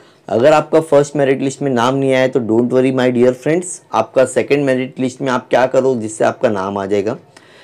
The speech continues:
या तो आपका first merit list में नाम आए लेकिन आपको वो कॉलेज नहीं चाहिए, तो देखो सबसे पहले तो गलती आपकी थी। अगर आपका कोई college में नाम नहीं आया है,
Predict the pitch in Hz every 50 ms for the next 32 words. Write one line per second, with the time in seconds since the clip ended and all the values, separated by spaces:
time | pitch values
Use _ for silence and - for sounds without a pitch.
0 | - _ _ - 107 113 226 131 131 - 202 180 170 - - 180 170 - - 156
1 | 160 160 160 160 151 151 156 147 147 147 147 - - 151 147 147 135 127 139 143
2 | 143 143 143 139 139 - 147 139 135 - - 147 147 143 143 139 120 120 127 120
3 | 120 123 113 117 113 113 - 101 87 85 85 - _ _ _ _ - - - -
4 | _ _ - - 165 160 175 175 170 139 - - 139 - - - 180 175 170 165
5 | 170 170 180 156 135 131 127 123 - 165 160 135 135 - - 165 160 160 156 165
6 | 175 - - 123 123 143 143 139 - - 151 147 - 156 147 - 139 127 127 135
7 | 135 135 143 143 135 - - 95 110 123 139 151 147 135 127 123 131 139 156 147
8 | 135 135 143 170 170